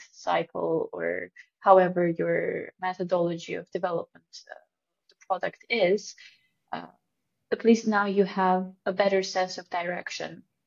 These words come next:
And it's, uh, I would want to s-, compare it as an analog for map. Like, you,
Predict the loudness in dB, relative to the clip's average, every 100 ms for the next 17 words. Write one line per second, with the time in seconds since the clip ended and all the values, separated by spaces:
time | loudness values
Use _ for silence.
0 | _ -4 -4 -4 -10 -12 -16 _ -6 -4
1 | -8 -14 _ _ _ _ _ _ 2 6
2 | 6 2 -14 _ _ _ _ _ _ _
3 | -6 4 4 4 0 2 6 8 6 4
4 | -2 -6 -14 -10 -8 -4 -2 2 0 -2
5 | -18 _ -2 0 -2 -4 -2 -4 -2 -2
6 | -2 -2 -8 -8 -8 -10 -14 _ _ _
7 | 0 2 2 0 -10 -20 _ _ 4 4
8 | 4 -8 _ 4 8 10 12 10 8 4
9 | -4